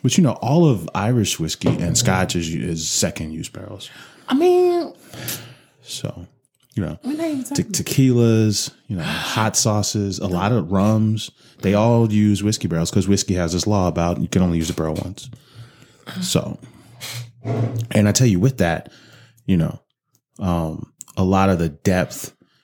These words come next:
Speaker 1: isn't there. It's kinda light on the color. It's a little lighter on the palate, even at cask strength. Uh, what you do get, though, is this really cool vanilla bouquet, right?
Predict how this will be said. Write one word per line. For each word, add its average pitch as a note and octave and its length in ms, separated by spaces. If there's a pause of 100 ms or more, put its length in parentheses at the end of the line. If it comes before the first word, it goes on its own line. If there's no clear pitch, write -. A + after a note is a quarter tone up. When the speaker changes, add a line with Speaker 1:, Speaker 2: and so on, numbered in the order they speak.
(120)
Speaker 1:
isn't F#2 340
there. G2 300
It's - 320
kinda F2+ 360
light F2 420 (380)
on D#2+ 200
the C2 80
color. C3+ 540 (240)
It's F#2+ 280
a G2 100
little G2+ 320
lighter G#2+ 260
on F#2+ 100
the F2+ 60
palate, A2+ 320
even C#3 200
at F3 140
cask A2+ 280
strength. C#3 320 (640)
Uh, F2 140
what G#2 200
you G2+ 60
do D3+ 240
get, F2+ 260
though, E2 260 (380)
is F2+ 220
this E2+ 260
really A#2 440
cool F2 580 (260)
vanilla F2+ 480
bouquet, E2+ 600 (240)
right? F2 300